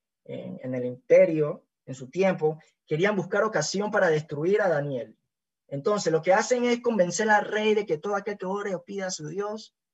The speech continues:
y que no sea al rey, sea arrojado al, al, al foso de los leones.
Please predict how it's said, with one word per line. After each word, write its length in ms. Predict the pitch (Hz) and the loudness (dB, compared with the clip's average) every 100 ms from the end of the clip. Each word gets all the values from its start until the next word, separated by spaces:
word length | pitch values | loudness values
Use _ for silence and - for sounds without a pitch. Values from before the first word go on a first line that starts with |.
| _ _ | _ _
y 80 | - | -6
que 140 | 139 143 | -4 -2
no 100 | 175 | -2
sea 300 | 214 214 156 | 0 2 2
al 140 | 147 | 0
rey, 440 | 214 233 262 262 _ _ _ _ | 0 0 0 -8 _ _ _ _
sea 460 | - 180 190 - - | 0 4 4 0 -6
arrojado 640 | 147 143 143 180 196 202 - | -4 -2 0 2 0 -2 -4
al, 340 | 139 135 131 | -2 -2 -4
al, 600 | 127 131 131 127 120 120 _ _ - | -4 -4 -6 -8 -10 -12 _ _ -8
al 120 | 135 | -8
foso 840 | - 170 170 180 180 156 131 113 - - | -2 4 4 4 6 6 4 0 -8 -6
de 80 | 127 | -4
los 140 | 127 | 2
leones. 440 | 127 123 110 107 | 2 2 0 -10